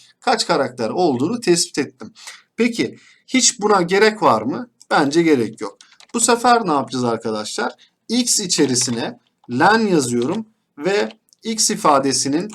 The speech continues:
toplam sayısını, karakter sayısını buluyorum ve eksi bir yaptıktan sonra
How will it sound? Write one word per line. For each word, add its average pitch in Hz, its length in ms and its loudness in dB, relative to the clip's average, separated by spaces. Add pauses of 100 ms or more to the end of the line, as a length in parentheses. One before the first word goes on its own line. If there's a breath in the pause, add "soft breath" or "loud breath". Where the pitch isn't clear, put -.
(360)
toplam 151 600 2 (120)
sayısını, 120 760 -2
karakter 123 480 -2
sayısını 220 520 0
buluyorum 220 520 2 (280 loud breath)
ve - 40 -2
eksi 180 640 -2
bir 208 160 0
yaptıktan 135 680 0
sonra 202 500 0